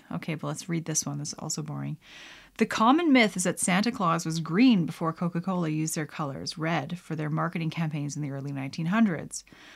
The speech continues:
Whilst this is true to an extent, Santa was shown in red as early as the eighteen seventies by the American cartoonist Thomas Nast. The modern-day depiction of Santa, with his reddened cheeks and large stomach, his little glasses,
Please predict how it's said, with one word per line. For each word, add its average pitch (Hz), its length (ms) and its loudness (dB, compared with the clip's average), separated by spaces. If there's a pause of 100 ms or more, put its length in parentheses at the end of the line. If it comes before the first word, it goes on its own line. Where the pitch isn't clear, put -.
(160)
Whilst 202 340 4
this 254 160 -2
is 233 140 -2
true 294 280 2
to - 100 0
an 208 80 6
extent, 190 520 2
Santa 269 360 2
was 269 120 0
shown 214 280 2
in 190 320 4
red 208 260 4
as 202 240 0
early 220 320 2
as 180 260 -2
the - 200 -10
eighteen 226 360 4
seventies 226 580 4
by 156 280 -2
the 156 140 -2
American 175 420 -2
cartoonist 180 580 -2
Thomas 165 460 -4
Nast. 156 560 -6 (680)
The 190 100 2
modern-day 262 640 6
depiction 214 720 0
of 175 80 2
Santa, 175 760 2 (380)
with 180 260 -2
his 196 220 2
reddened 185 380 6
cheeks 214 400 0
and 175 180 2
large 180 260 2
stomach, 175 440 2
his 175 140 -8
little 170 220 -2
glasses, 202 600 -2